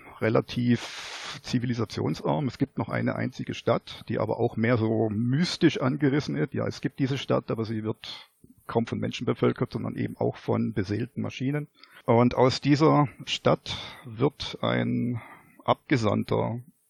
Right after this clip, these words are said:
in Ninives kleines Reich geschickt,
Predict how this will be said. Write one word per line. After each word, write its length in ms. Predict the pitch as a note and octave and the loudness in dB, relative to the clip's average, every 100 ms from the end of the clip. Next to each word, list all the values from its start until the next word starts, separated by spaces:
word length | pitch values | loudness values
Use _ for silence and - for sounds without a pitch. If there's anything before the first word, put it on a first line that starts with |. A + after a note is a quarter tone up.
| _ | _
in 760 | B2 A2+ A2 A2+ A2 G#2+ G#2+ A2+ _ _ _ _ | -6 -4 -4 -6 -6 -8 -8 -12 _ _ _ _
Ninives 1120 | - B2 A2+ A2+ A2 B2 B2 G#2+ G#2+ - - - | -14 -10 -8 -4 -2 0 0 -2 -4 -6 -14 -4
kleines 360 | A2 A2 A#2 | 0 0 0
Reich 300 | G#2 G#2 G2+ | 0 -2 -2
geschickt, 640 | - B2 E3 - - - | -6 -4 -4 -6 -14 -20